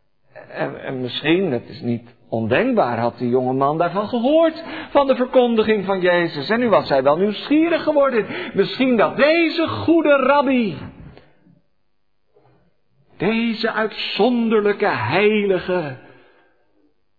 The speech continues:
hem zou kunnen leren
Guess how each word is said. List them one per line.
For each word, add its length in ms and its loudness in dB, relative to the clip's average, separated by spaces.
hem 520 -2
zou 300 -2
kunnen 300 -4
leren 800 -4